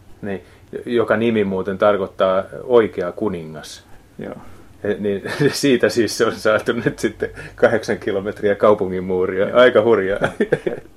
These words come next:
Speaker 2: Siis numerologia oli hyvin tärkeä tässä hyvin pitkälle esoteerisessa kulttuurissa.
Speaker 1: Arkkitehtuurin puolelta olen kuullut tällaisen jutun, että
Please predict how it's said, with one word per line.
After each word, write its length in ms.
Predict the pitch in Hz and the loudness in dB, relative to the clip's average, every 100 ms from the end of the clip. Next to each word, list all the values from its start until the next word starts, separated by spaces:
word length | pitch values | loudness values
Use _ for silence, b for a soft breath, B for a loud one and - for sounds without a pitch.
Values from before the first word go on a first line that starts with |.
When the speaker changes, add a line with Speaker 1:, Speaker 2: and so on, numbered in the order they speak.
| - - | -14 -14
Speaker 2:
Siis 180 | - 117 | -10 -8
numerologia 880 | 127 151 127 113 - 110 104 107 104 | -2 0 2 0 -2 -6 -4 -4 -4
oli 300 | - 135 113 | -2 0 0
hyvin 300 | 113 127 110 | 0 -2 -4
tärkeä 580 | - 104 101 - - - - - | -2 -4 -4 -8 -8 -8 -8 -2
tässä 360 | 107 - 110 - | -2 -2 -8 -8
hyvin 200 | 120 110 | -6 -6
pitkälle 420 | 98 113 - 107 104 | -4 -6 -6 -4 -4
esoteerisessa 800 | 113 - 110 95 - - - - - - | -4 -6 -6 -6 -8 -16 -16 -16 -18 -8
kulttuurissa. 720 | - 101 - - 196 - - 147 B B B B - | -6 -6 -6 -12 -10 -12 -12 -14 B B B B -2
Speaker 1:
Arkkitehtuurin 800 | 147 139 120 107 92 110 101 98 | 0 0 0 -4 -4 -4 -4 -4
puolelta 480 | 127 113 101 92 98 | 0 2 2 2 0
olen 200 | 101 101 | 0 -4
kuullut 340 | 120 104 - | -4 -4 0
tällaisen 440 | 120 104 92 92 | 2 2 0 -6
jutun, 360 | 95 98 95 87 | -6 -4 -6 -8
että 280 | 85 - | -8 -8